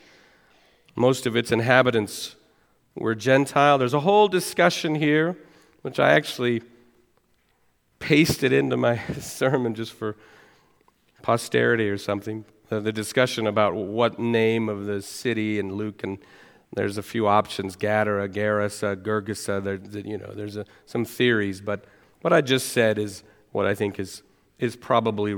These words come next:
right based on, on who says what and the weight we give. So this was the western border of an area known as the Ten Cities, and most of its inhabitants were Gentile, th-, thus the pig farming and, and all of that.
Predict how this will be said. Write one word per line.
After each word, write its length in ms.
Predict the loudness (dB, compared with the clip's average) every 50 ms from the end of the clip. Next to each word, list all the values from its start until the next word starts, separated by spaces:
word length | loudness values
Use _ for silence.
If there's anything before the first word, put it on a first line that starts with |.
| -6 -10 -14 _
right 480 | -6 -4 -2 0 0 0 -2 -2 -6 -6 -4
based 280 | -4 -4 -4 -6 -6
on, 320 | -4 -4 -4 -6 -8 -10 -12 -10
on 240 | -8 -6 -6 -6 -6
who 260 | -8 -8 -10 -10 -10
says 320 | -10 -8 -8 -8 -8 -8
what 320 | -10 -8 -4 -2 0 0 0
and 280 | -2 -4 -6 -8 -12 -14 -18 -20 _ _
the 100 | -8 -8
weight 300 | -6 -6 -6 -6 -6 -6
we 140 | -8 -10 -8
give. 340 | -6 -4 -2 0 -2 -2 -4
So 260 | -6 -4 -4 -4 -4 -4 -10 -18 -20 -20 -20 -20 -20 -16 _ -12
this 120 | -8 -6
was 200 | -6 -6 -2 0
the 100 | 0 0
western 480 | 2 4 2 2 2 0 0 0 0 0
border 460 | 0 0 2 4 4 4 4 4 4
of 80 | 4
an 120 | 2 2 0
area 320 | 2 2 2 2 2 2
known 300 | 0 0 -2 -2 -2 -2
as 220 | -4 -4 -6 -8 -8
the 100 | -8 -8
Ten 380 | -4 -2 0 0 0 0 -2
Cities, 540 | -6 -4 -2 0 0 2 2 0 0 -2 -6
and 100 | -10 -12
most 260 | -12 -12 -12 -10 -10
of 80 | -10 -10
its 160 | -10 -10 -12
inhabitants 580 | -8 -6 -4 -4 -4 -4 -6 -6 -8 -8 -8 -8
were 200 | -8 -8 -8 -10 -14 -20 -20 -20 _ _ _ _ _ -18 -6
Gentile, 840 | 0 2 4 4 4 4 4 4 4 6 6 6 6 6 4 2
th-, 160 | 0 -4 -10 -12
thus 420 | -10 -8 -6 -6 -6 -6 -10 -10
the 140 | -10 -10 -10
pig 320 | -4 -2 -2 -2 -2 -4
farming 460 | -4 -2 0 0 2 2 0 0 0 -2
and, 180 | -4 -6 -8
and 240 | -10 -10 -8 -8 -8
all 240 | -6 -6 -6 -6 -6
of 80 | -8 -8
that. 260 | -10 -10 -12 -12 -16